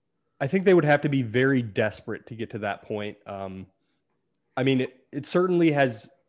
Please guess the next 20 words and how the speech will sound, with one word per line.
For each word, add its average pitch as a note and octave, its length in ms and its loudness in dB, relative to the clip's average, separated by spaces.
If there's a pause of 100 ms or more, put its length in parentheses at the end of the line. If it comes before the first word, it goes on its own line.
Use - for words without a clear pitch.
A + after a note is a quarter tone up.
(500)
uh, A#2 340 -2
hampered C3 340 -2
Illinois B2 480 2
in A#2+ 180 -4
the A2+ 80 -4
situations A#2 480 -4
that A2 60 -8
we G#2 80 -6
have G#2 240 -4
ran A#2+ 140 -2
into A#2+ 200 -6
it. A#2 80 -6
We B2+ 80 -6
didn't D#3 220 -2
look C3+ 140 -2
great A#2+ 300 0
against A2+ 440 -6 (100)
Iowa's A#2+ 440 0
zone. A#2+ 480 -2 (420)
Um, A2 400 -6